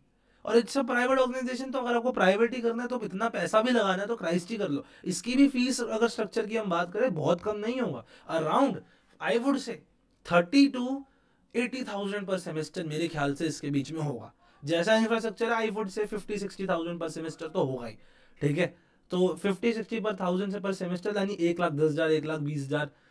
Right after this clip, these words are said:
इतनी आपको फीस पड़ जाएगी मेरे according per year की। तो क्या ये worth it है? मेरे हिसाब से नहीं है, ठीक है? It's a good one। एक एक्टिविटीज होती है, एक इनका इनसाइट करके, अ, वो भी होता है, एक एनुअल कल्चरल प्रोग्राम भी होता है।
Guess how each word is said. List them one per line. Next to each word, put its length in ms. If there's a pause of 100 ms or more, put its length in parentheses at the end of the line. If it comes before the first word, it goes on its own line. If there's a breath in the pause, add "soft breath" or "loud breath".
(120)
इतनी 300
आपको 480
फीस 360
पड़ 180
जाएगी 320
मेरे 220
according 420
per 180
year 340
की। 180 (360 soft breath)
तो 100
क्या 220
ये 140
worth 300
it 120
है? 220 (240)
मेरे 260
हिसाब 240
से 100
नहीं 260
है, 140 (500)
ठीक 180
है? 140
It's 180
a 100
good 220
one। 220 (420)
एक 200
एक्टिविटीज 520
होती 180
है, 80
एक 80
इनका 280
इनसाइट 440
करके, 520 (240 loud breath)
अ, 120
वो 260
भी 120
होता 300
है, 140
एक 260
एनुअल 340
कल्चरल 380
प्रोग्राम 400
भी 100
होता 240
है। 100